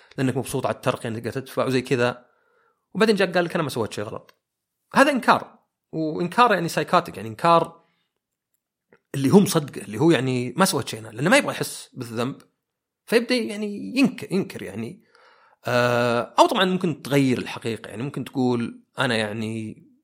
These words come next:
كنت صادق مثلا يوم قلت لك كذا"، لا، أنت طلعتها منك بالقوة، يلا طلعت الكلمة مثلا. فهذه اللي باثولوجيكال، هذه تصير ليه تسمى مرضية؟ لأنها زي اللي قلت أنا، السرقة والكذب المرضي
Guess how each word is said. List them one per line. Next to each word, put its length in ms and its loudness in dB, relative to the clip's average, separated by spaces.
كنت 180 -6
صادق 480 0
مثلا 340 -6
يوم 120 -8
قلت 180 -12
لك 100 -12
كذا"، 260 -8
لا، 200 -2
أنت 240 -6
طلعتها 340 2
منك 260 -4
بالقوة، 560 -4
يلا 220 4
طلعت 320 -6
الكلمة 320 -14
مثلا. 280 -16
فهذه 1500 4
اللي 560 -2
باثولوجيكال، 600 0
هذه 120 4
تصير 280 -2
ليه 120 4
تسمى 240 -2
مرضية؟ 680 -2
لأنها 260 -4
زي 120 0
اللي 280 0
قلت 200 -6
أنا، 100 -8
السرقة 420 -6
والكذب 240 -8
المرضي 520 -4